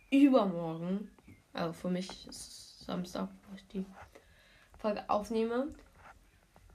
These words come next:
kommen B O T W Challenges. Und jetzt fragt ihr euch so, "Hä, was ist das? Keine Ahnung." Ja, ihr könnt unter diese Folge und auch immer unter die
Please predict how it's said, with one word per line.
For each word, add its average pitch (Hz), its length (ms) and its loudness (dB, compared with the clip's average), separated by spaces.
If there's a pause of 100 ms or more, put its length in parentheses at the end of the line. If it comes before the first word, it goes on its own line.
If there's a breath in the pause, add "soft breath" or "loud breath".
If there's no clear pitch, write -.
(220)
kommen 294 560 6
B 226 240 0
O 240 200 0
T 247 260 0
W 226 180 -2
Challenges. - 880 -6 (680 soft breath)
Und 247 160 2
jetzt 220 220 0
fragt 247 160 0
ihr 262 80 4
euch 247 100 0
so, 233 120 0
"Hä, 277 500 -2
was 269 200 -6
ist 277 220 -8
das? 285 280 0
Keine 254 460 2
Ahnung." 269 240 -4 (380 loud breath)
Ja, 180 200 4 (360)
ihr 330 160 2
könnt 320 320 2
unter 269 240 4
diese 285 340 2
Folge 262 320 4
und 233 140 2
auch 247 160 -2
immer 247 320 4
unter 220 420 0
die 196 420 0